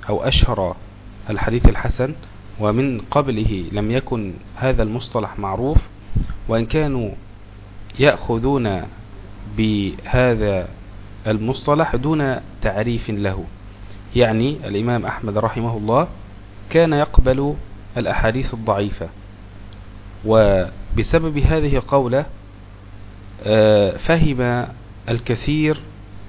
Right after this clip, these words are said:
هذا اللفظ أو هذا المعنى في أخذ الإمام أحمد للأحاديث الضعيفة خطأ، وبين بذلك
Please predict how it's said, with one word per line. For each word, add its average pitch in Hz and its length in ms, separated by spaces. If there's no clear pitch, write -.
هذا 120 680
اللفظ 117 460
أو 104 180
هذا 123 340
المعنى 104 580
في 110 260
أخذ - 220
الإمام 113 380
أحمد 110 340
للأحاديث 110 500
الضعيفة 117 600
خطأ، - 400
وبين 160 480
بذلك 135 640